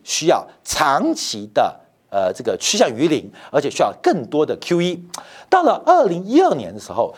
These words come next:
随着美国进入了Q E三，经济的复苏，它又转趋鹰派。他认为美联储应该用更高的通胀来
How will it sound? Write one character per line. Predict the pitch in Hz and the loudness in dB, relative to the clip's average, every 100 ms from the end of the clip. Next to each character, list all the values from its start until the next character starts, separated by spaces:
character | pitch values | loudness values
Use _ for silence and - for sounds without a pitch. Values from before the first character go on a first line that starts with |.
| - | -16
随 | - 220 | 0 4
着 | 262 | 4
美 | 190 120 95 | 4 -2 -4
国 | 113 139 | -4 -2
进 | 233 180 | 0 0
入 | |
了 | 123 | 0
Q | - 196 | -2 -4
E | 208 | 2
三， | 202 196 - _ _ _ | 2 0 -10 _ _ _
经 | - 359 349 | 2 2 2
济 | 285 | 0
的 | 127 | -2
复 | - 127 | -2 -8
苏， | - 131 131 - | -4 -6 -6 -8
它 | - | 0
又 | 196 127 - | 0 0 0
转 | - 180 | -2 -2
趋 | 165 165 170 | -8 -8 -8
鹰 | 156 226 | -6 -2
派。 | 214 135 - - _ | -2 -2 -8 -20 _
他 | - 294 | 0 4
认 | 339 | 4
为 | 240 | 4
美 | 190 131 | 2 0
联 | 123 160 | -2 -4
储 | 269 143 147 | -4 -4 -4
应 | 160 | -2
该 | 185 180 | 0 2
用 | 135 | 0
更 | - 349 170 | 2 0 4
高 | 185 175 | 2 4
的 | 143 101 | 0 -4
通 | - 247 | -8 0
胀 | 247 120 - - _ | 0 0 -6 -20 _
来 | 117 127 | 0 0